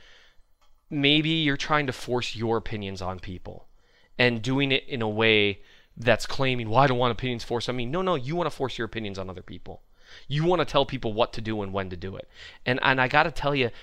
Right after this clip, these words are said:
you don't want people doing that to you. Don't do that to other people, right? The golden rule. That seems pretty simple.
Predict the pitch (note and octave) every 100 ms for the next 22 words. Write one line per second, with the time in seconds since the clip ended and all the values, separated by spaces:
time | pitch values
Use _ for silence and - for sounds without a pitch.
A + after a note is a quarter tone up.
0 | - C3 E3+ F#3 F3 - D3+ C3+ C#3 D3+
1 | C#3 - A#2+ C#3+ E3+ F3 F#3+ F3 E3 D3
2 | - E3+ - G2+ G#2+ D3+ - A2+ B2+ B2+
3 | A2+ A2+ B2+ - - - - C#3+ - C#3
4 | - A#2+ - A2+ -